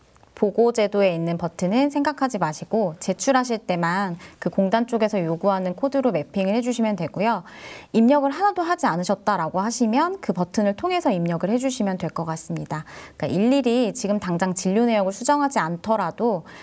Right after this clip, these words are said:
자료 제출하실 때 공단 코드랑 매칭하는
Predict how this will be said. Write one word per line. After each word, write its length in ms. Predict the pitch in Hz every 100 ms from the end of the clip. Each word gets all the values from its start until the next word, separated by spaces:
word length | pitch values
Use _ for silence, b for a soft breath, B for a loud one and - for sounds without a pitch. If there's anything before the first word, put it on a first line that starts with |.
| B
자료 320 | - 190 240
제출하실 640 | 277 262 254 226 208 202 190
때 240 | 185 180 180
공단 400 | 175 175 208 208
코드랑 640 | - 285 254 240 285 302 190
매칭하는 840 | 175 - 226 220 180 175 294